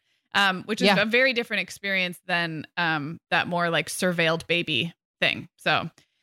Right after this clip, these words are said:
Speaker 2: Right. Yep.
Speaker 1: um, well, let's talk about preschool, because this is where I feel like just my spidey sense is that it's peak emotional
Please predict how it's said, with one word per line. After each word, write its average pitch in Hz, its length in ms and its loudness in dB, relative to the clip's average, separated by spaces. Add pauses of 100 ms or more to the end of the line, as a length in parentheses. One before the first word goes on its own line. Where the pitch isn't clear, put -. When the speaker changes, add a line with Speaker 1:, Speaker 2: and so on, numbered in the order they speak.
(120)
Speaker 2:
Right. 180 340 4 (220)
Yep. 233 100 4 (120)
Speaker 1:
um, 107 100 -10 (300)
well, 339 140 0
let's 359 240 0
talk 254 220 0
about 226 220 -2
preschool, 180 360 -4
because 202 280 0
this 254 200 0
is 359 200 -4
where 262 220 2 (260)
I 220 560 2 (120)
feel 214 260 0
like 180 320 0 (120)
just - 320 -8
my 262 140 -2
spidey 214 460 0
sense 185 340 -2
is 185 200 -4
that 175 240 2
it's 208 200 -2 (180)
peak - 480 -2 (160)
emotional 196 840 0